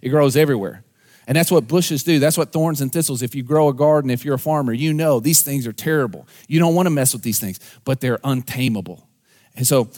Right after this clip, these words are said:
uh, what we see is the creation follows suit of that. And we see disasters begin to sprout up.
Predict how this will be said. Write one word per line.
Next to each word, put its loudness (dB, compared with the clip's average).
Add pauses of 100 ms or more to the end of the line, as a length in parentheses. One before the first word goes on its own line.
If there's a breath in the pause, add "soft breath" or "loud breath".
(160 loud breath)
uh, 0 (480)
what -2
we 0
see 2
is 0
the -6
creation -2
follows -4
suit -8
of -14
that. -14 (680 soft breath)
And -2
we 0
see 0 (100)
disasters -2
begin -4
to -10
sprout -4
up. -6